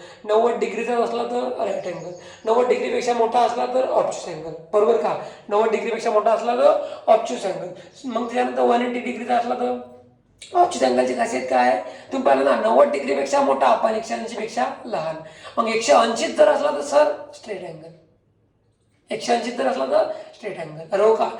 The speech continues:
मग आता एकशे ऐंशी पेक्षा मोठा असला पण थ्री सिक्स्टी पेक्षा लहान, काय म्हणायचं? रिफ्लेक्स अँगल. काय म्हणायचं? रिफ्लेक्स अँगल. त्याच्यानंतर, त्याच्यानंतर शेवटचा आहे, जर तीनशे साठच असला तर काय करायचं? तर मग याला म्हणायचं कम्प्लीट अँगल.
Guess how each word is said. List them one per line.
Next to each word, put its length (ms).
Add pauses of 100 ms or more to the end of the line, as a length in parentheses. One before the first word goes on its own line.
(260)
मग 120
आता 200
एकशे 280
ऐंशी 340
पेक्षा 360
मोठा 240
असला 300 (800)
पण 220
थ्री 120
सिक्स्टी 320
पेक्षा 280
लहान, 220 (460)
काय 80
म्हणायचं? 300 (220)
रिफ्लेक्स 380
अँगल. 260 (180)
काय 100
म्हणायचं? 320
रिफ्लेक्स 440 (340)
अँगल. 300 (280)
त्याच्यानंतर, 640 (240)
त्याच्यानंतर 640 (220)
शेवटचा 460
आहे, 420
जर 280 (100)
तीनशे 320
साठच 320
असला 220
तर 100
काय 160
करायचं? 340
तर 100
मग 100
याला 220
म्हणायचं 320
कम्प्लीट 520
अँगल. 260